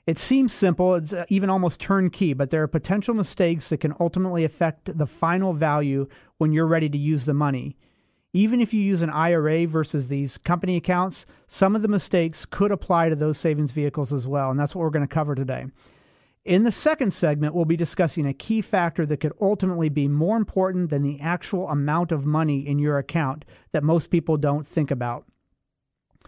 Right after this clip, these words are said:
To a lot of you, this may be common sense, but the most obvious mistake some workers make is simply not participating in a four oh one K or four oh three B at all, even when their employer has made it available.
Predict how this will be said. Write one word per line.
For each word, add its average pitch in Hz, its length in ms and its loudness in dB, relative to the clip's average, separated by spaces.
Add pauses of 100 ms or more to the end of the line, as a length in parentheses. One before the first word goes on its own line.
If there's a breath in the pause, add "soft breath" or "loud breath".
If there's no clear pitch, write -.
(340 soft breath)
To 180 160 4
a 165 40 4
lot 190 260 2
of 214 100 2
you, 214 180 0
this 190 220 -2
may 170 160 2
be 175 140 0
common 175 340 0
sense, 180 400 -2
but 151 160 -2
the 156 60 -2
most 147 260 -2
obvious 180 400 0
mistake 175 400 0
some 185 240 0
workers 175 320 0
make 160 240 0
is 143 140 -4
simply 170 500 0 (300 loud breath)
not 156 400 0
participating 151 680 0
in 143 80 0
a 139 60 -2
four 151 300 0
oh 151 60 0
one 143 200 0
K 147 240 0
or 139 100 -2
four 156 280 -2
oh 151 100 0
three 143 240 -2
B 135 380 -2 (260 soft breath)
at 147 240 -2
all, 143 380 2
even 147 260 0
when 156 140 2
their 143 160 2
employer 147 440 0
has 139 140 -2
made 143 240 0
it 135 80 -2
available. 131 560 -4